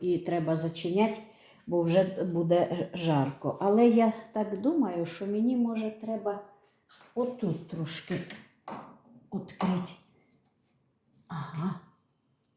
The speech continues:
Да,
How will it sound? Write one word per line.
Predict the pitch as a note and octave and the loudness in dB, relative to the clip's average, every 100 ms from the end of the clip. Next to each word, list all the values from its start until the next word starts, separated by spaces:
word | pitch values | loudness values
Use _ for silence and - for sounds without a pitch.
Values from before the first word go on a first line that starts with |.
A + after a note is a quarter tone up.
| _ _ _ _ _ _ _ _ _ _ - - _ _ - - - - - - _ - - _ - _ _ _ _ _ _ _ | _ _ _ _ _ _ _ _ _ _ -20 -20 _ _ -20 -20 -20 -20 -20 -20 _ -20 -20 _ -20 _ _ _ _ _ _ _
Да, | C3 C#3 D#3 G3 | -6 -2 4 4